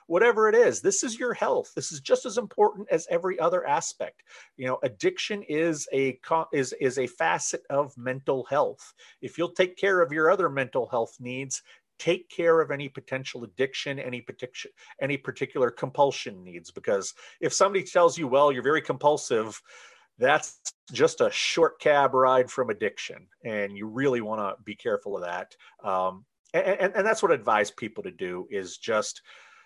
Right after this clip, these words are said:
talk to people who know their stuff. Um, you cannot self-diagnose if you are not familiar with what to even look for.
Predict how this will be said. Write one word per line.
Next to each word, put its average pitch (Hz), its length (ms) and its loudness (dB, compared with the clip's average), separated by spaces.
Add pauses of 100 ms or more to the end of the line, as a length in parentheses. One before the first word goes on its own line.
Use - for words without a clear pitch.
(260)
talk - 340 2
to - 80 -4
people 123 420 -4
who 101 200 -8
know 98 220 0
their 92 180 -4
stuff. - 600 -10 (220)
Um, 92 380 -10 (140)
you 113 100 -14
cannot 127 540 -2
self-diagnose 104 1400 -2
if - 160 -16
you 101 140 -10
are 87 160 -10
not 90 300 -10
familiar 87 560 -12
with 85 200 -16
what 87 260 -10
to - 140 -20
even 92 220 -14
look 85 300 -14
for. 87 400 -8